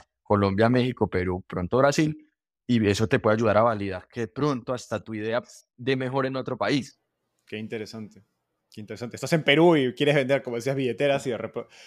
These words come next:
Speaker 2: de pronto México es un mercado diez veces más interesante, ¿no? Y, y lo ves en tus, en tu, digamos, a-, adopción, crecimiento, e incluso hasta en el, en el mismo cac, ¿no? En cuánto te cuesta adquirir un cliente, porque a veces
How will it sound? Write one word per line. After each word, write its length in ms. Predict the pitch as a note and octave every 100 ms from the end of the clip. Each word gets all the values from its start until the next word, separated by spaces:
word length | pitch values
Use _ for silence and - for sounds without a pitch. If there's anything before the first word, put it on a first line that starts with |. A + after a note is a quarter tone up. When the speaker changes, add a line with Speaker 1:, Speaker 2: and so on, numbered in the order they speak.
| - -
Speaker 2:
de 120 | A2
pronto 320 | B2 C3+ B2
México 380 | A#2+ C3 - C#3
es 80 | B2+
un 80 | B2
mercado 600 | A#2+ B2 A#2+ A#2+ A2 - - _ _
diez 240 | - C#3 C3
veces 240 | B2+ C3
más 160 | B2+ C3
interesante, 560 | A#2+ A2+ A2 G#2 F#2+
¿no? 160 | G2+ -
Y, 280 | A2 G#2 G2+ -
y 80 | G#2+
lo 120 | G#2
ves 180 | G#2 G#2+
en 100 | G2+
tus, 420 | G2+ G2 - _ -
en 200 | G#2 F#2+
tu, 480 | G2+ F#2+ F#2 F#2+ _ _ _ -
digamos, 240 | G2+ G2
a-, 80 | A2
adopción, 760 | A#2 A#2 - D3 C#3+ C#3+ C#3+
crecimiento, 800 | B2+ B2 A#2 B2+ B2+ A#2 A#2+ A#2
e 140 | - B2
incluso 360 | A#2+ D3 F#3
hasta 180 | F3 C3+
en 100 | A#2
el, 160 | G#2+ A2+
en 80 |
el 40 | A#2
mismo 240 | C#3 C#3+
cac, 220 | - C#3
¿no? 160 | A#2 A#2
En 80 | G#2+
cuánto 240 | A2+ A2+
te 80 | -
cuesta 240 | B2+ G#2+
adquirir 240 | A2+ A2 A2+
un 80 | A2
cliente, 460 | A2 G#2+ G#2 G#2+ _ _ _ _ _ _ _ _
porque 180 | A2+ A2
a 60 | A2+
veces 360 | A2+ A2+ -